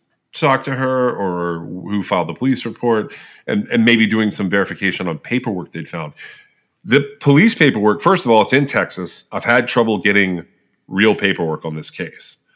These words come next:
And every other source that I've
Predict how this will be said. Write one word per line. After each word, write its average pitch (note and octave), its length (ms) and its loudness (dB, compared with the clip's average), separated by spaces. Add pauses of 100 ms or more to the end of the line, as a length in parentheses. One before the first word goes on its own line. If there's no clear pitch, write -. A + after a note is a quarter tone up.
(240)
And G#2+ 480 2 (400)
every E3 460 4
other C#3 280 2
source - 960 -2 (960)
that G#2+ 180 2
I've G2+ 280 0